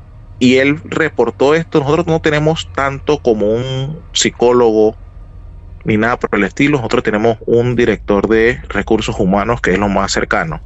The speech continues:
Y él decía que él sufría de estrés y que tenía sueños raros. Y le dijo que él tenía sueños suicidas. Nadie nunca tomó esto como señal de que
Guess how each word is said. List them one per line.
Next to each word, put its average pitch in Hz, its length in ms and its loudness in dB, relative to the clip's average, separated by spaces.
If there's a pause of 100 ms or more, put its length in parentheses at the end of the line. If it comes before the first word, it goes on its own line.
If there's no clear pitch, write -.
(640)
Y 117 140 4
él 127 120 4
decía 135 600 0
que 107 80 0
él 95 80 0
sufría 110 420 0
de 95 60 2
estrés 131 440 -2 (240)
y 113 120 -2
que 104 160 0
tenía 107 400 0
sueños 107 340 0
raros. 80 500 -2 (920)
Y 120 160 4
le 110 180 4
dijo 127 340 0 (320)
que 107 300 2
él 110 300 2 (160)
tenía 120 400 0
sueños 139 480 0
suicidas. 101 640 2
Nadie 160 480 0
nunca 170 400 0
tomó 120 420 0
esto 139 240 -4
como 107 260 0
señal 110 540 -2
de 123 80 0
que - 180 0